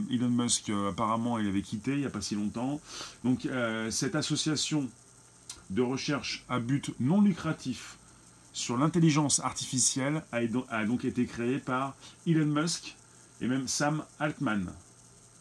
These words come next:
Et puis vous avez d'autres membres également.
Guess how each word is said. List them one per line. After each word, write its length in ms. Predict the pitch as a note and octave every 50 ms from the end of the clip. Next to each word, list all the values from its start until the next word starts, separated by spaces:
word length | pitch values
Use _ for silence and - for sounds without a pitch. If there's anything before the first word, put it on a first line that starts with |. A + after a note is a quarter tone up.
| - - - - - - - - - - - - - - - - - - - - - - - - - - -
Et 40 | E2+
puis 180 | D#2+ G2+ G#2+
vous 100 | G#2+ A2
avez 100 | A2 A2
d'autres 280 | G#2 B2+ C3 - - B2+
membres 300 | C#3 E3 G3 G3 F3 D#3
également. 500 | B2+ B2+ B2+ B2 B2 B2+ C3 D3 F3+